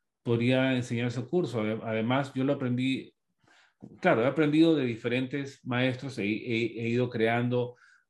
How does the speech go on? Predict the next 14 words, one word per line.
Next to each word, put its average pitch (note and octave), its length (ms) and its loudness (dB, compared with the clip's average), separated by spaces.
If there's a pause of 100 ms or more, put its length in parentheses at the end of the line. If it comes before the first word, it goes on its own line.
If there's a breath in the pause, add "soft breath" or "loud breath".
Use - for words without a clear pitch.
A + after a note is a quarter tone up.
(140)
al-, A#2 380 -2
algo B2 640 0 (1300)
con, B2+ 320 -4
con B2+ 220 0
mis B2 160 0
toques D#3 320 0
también C3 320 -4
que C3 80 -12
se A#2 140 -8
llama A#2+ 200 -2
Introspective A#2 560 -8
Hypnosis, A2+ 500 -6
¿no? B2+ 120 -8
Pero, A2 280 -8